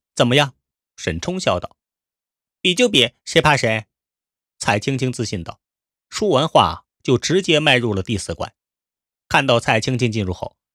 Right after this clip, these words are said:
沈冲也没有犹豫，直接跟了进去。当一脚踏入后，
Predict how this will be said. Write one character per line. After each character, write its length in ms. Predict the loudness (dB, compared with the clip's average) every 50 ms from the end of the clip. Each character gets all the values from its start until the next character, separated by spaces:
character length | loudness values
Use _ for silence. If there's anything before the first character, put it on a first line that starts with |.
| _ _ _ _ _
沈 260 | 0 0 0 0 0
冲 200 | -2 -4 -2 -2
也 80 | -2 -2
没 120 | -2 -2
有 140 | -2 -2 -2
犹 160 | -2 -4 -4
豫， 140 | -6 -8 -12 _ _ _ _ _ _ _
直 200 | 0 0 2 2
接 160 | 4 2 2
跟 140 | 2 2 0
了 80 | -2 -4
进 160 | -6 -10 -10
去。 200 | -12 -14 -18 _ _ _ _ _ _ _ _ _ _ _
当 240 | 0 0 2 2 0
一 160 | -2 -2 -2
脚 240 | 0 -2 -2 -4 -4
踏 220 | -4 -2 -2 -2 -2
入 140 | -2 -4
后， 300 | -6 -8 -8 -10 -10 _